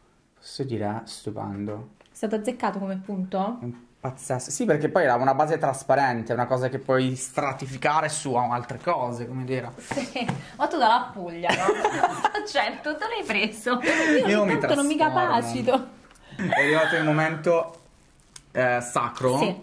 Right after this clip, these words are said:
Speaker 2: sacro, lo possiamo dire.
Speaker 1: Lo possiamo dire, eh,
Speaker 2: Sì,
Speaker 1: Oci?
Speaker 2: mascara.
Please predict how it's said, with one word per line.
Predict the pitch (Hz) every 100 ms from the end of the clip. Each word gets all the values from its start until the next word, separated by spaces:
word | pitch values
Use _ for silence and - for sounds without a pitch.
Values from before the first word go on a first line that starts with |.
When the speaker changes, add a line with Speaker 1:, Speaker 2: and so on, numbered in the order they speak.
| - _
Speaker 2:
sacro, | - - 190
lo | 190
possiamo | 196 208 202
dire. | 170 165 160
Speaker 1:
Lo | 139
possiamo | 131 - 143
dire, | 139 123
eh, | 113 123
Speaker 2:
Sì, | 131 127
Speaker 1:
Oci? | 117
Speaker 2:
mascara. | 120 117 180 175 180